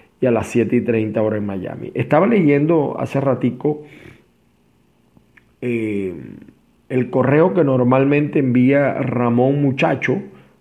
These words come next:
exalcalde de Chacao,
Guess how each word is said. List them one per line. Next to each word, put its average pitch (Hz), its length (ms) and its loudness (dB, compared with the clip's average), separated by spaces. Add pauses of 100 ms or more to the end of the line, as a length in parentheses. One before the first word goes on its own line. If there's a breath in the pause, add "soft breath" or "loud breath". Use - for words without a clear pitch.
(140)
exalcalde 131 1080 0
de 135 180 2
Chacao, 117 800 0